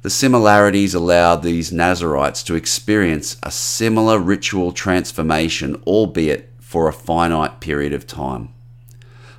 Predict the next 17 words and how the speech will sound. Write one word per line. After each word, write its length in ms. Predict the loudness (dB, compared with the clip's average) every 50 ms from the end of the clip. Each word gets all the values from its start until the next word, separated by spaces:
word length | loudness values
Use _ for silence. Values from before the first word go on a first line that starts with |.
| -10
Like 360 | -4 2 4 4 4 4 2
the 80 | 0 0
Nazarites, 640 | 0 0 0 -2 -2 -2 0 2 2 2 0 -2 -4
the 80 | -4
Levites 680 | -2 0 2 2 2 2 0 0 0 0 0 -4 -8 -8 -6
shave 640 | -4 -4 -2 0 2 2 2 2 0 -2 -4 -6 -2
their 160 | 0 0 0
bodies, 500 | 0 -2 -2 -2 -4 -6 -8 -10 -14 -14 -16 -20 -12 -6
and 120 | -2 0 0
that 100 | 2 2
would 100 | 2 0
have 80 | 0
functioned 520 | 0 2 2 2 2 2 0 -4 -6 -6 -4
as 160 | -4 -4 -2 -4
a 60 | -4
visible 520 | -2 0 0 0 2 0 0 0 0 0
reminder 680 | 2 2 2 2 2 2 2 2 2 2 0 0 -2 -2